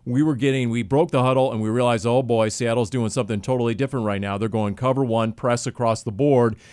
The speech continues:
and the play they had called was not advantageous." And Kyler looked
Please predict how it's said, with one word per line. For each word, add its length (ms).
and 140
the 40
play 220
they 140
had 180
called 320
was 320
not 260
advantageous." 1000
And 320
Kyler 360
looked 360